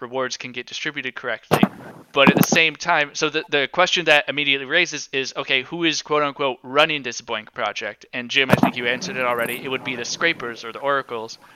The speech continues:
And there's a set number of them that would do, that would essentially collect information, crunch your information from folding at home,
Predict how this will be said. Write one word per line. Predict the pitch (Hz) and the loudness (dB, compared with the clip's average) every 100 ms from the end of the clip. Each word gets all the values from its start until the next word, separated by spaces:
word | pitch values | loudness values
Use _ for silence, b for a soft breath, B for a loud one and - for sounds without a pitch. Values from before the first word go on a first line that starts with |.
| b - | b -8
And | 127 | -6
there's | 120 113 | -6 -6
a | 120 | -4
set | - 156 | 0 0
number | 160 151 151 151 | 2 -2 2 0
of | 143 | 2
them | 147 151 147 | 0 0 0
that | 135 127 | -2 -2
would | 127 - | -6 -6
do, | 151 156 151 - - - _ _ - | -4 -2 -2 -2 0 -2 _ _ -4
that | 135 | -2
would | 135 127 | -2 -4
essentially | 123 170 180 - 160 151 | -2 -2 -2 -2 -2 -2
collect | - 131 147 - | -2 2 2 0
information, | 165 175 160 160 165 156 170 _ _ | -6 -2 0 0 -4 -10 -18 _ _
crunch | - 151 - | 0 0 2
your | |
information | 151 147 135 123 139 | -2 -4 -4 -4 -6
from | 131 127 | -8 -6
folding | 135 135 143 | 0 0 0
at | |
home, | 131 117 113 | -2 -6 -8